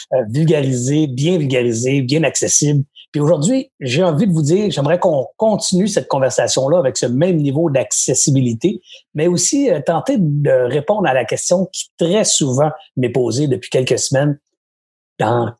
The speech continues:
comment on va faire pour se sortir de cette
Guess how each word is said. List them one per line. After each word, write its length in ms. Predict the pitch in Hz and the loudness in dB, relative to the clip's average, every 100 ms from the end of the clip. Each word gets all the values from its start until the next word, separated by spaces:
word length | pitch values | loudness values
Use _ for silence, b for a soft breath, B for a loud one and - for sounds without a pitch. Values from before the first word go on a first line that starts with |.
| - | -4
comment 260 | 151 214 | 0 0
on 20 | 175 | 0
va 160 | 104 - | -2 -2
faire 240 | 165 175 | -2 -2
pour 160 | 120 - | -2 -2
se 120 | 120 | 0
sortir 680 | - 180 - - 170 185 180 | 2 2 0 -4 0 0 -2
de 400 | 139 110 123 120 | -4 -2 0 0
cette 500 | 110 - - 127 - | -2 -4 0 -2 -2